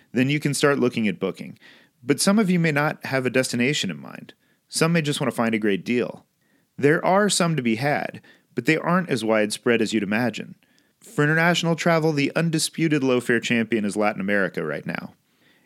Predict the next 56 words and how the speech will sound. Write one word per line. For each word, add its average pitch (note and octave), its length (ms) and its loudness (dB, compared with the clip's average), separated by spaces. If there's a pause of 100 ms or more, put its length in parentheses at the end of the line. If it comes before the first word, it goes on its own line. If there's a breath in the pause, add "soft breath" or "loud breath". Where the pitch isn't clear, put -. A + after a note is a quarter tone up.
(160)
Airlines F3+ 380 4
in D3 80 0
Latin D3+ 200 2
America G#2+ 400 0
have G#2 120 -4
decided A2+ 420 2
to A2 60 0
roll A2 200 4
out F#2 320 -2
dirt C#3+ 320 2
cheap - 280 0
fares G#2 360 0
through G#2+ 120 0
the G2 140 0
end G2 100 -2
of F#2+ 60 -4
the F#2 80 -2
year F#2 240 2
and F2 120 -4
try G#2 140 -2
to F2+ 80 -2
fill A2 300 0
those G2+ 200 0
airplanes F#2 500 -4
up. - 260 -10 (180)
When C#3 160 2
I E3+ 100 4
looked F#3 280 2
earlier, B2 360 4
you A2+ 140 2
could B2+ 160 -2
fly B2+ 260 2
for A#2+ 180 0
about G2+ 280 0
six - 380 -2
hundred F#3+ 220 4
eighty E3+ 220 4
dollars D3 360 4
round C3 260 2
trip C3 180 0
from A2 160 -4
New A2+ 80 0
York G#2 220 2
to G2+ 80 -4
Lima. G2+ 440 -2 (760)
In B2+ 360 -2
business C3 480 2
class. - 600 -6 (340)
Coach F3+ 260 2
was E3+ 120 0
under C#3+ 160 2
three D#3 380 -2
hundred C3+ 380 0
dollars F2+ 320 2
round E2 240 -6
trip. - 300 -8